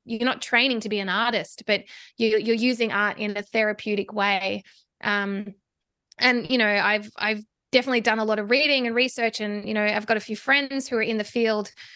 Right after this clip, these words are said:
um, and it's, you know, it's not as popular as it should be. Um, but I think that, um, naturally when capitalism is,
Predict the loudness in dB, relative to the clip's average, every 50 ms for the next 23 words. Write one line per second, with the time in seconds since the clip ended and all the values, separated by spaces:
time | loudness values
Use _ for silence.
0 | -20 -20 -20 -8 -2 0 0 2 2 2 0 2 2 2 0 0 -4 -10 -10 -10
1 | -12 -12 _ -2 0 0 0 0 0 0 2 2 2 0 -2 -6 -2 0 0 0
2 | 2 2 2 4 4 2 2 0 -4 -6 -6 -4 -2 -2 0 2 2 2 2 0
3 | -2 -4 -6 -8 -14 -20 -20 -20 _ _ 0 2 2 2 2 0 0 -2 -4 -6
4 | -8 -10 -12 0 2 4 4 4 2 0 -2 -4 -2 -2 -2 -2 0 0 0 0
5 | -2 -6 -4 -2 0 2 2 0 -2 -8 _ _ _ _ _ -4 -2 0 0 0
6 | -2 -4 -6 -8 -8 -8 -10 -12 _ _ _ _ _ _ 0 2 2 2 0 -2
7 | -6 -2 0 2 2 4 2 2 2 2 2 2 2 2 0 -2 -4 -4 -6 -4
8 | -2 0 0 0 0 -2 0 0 2 2 0 0 0 -2 -2 0 -2 -2 -4 -4
9 | -8 -14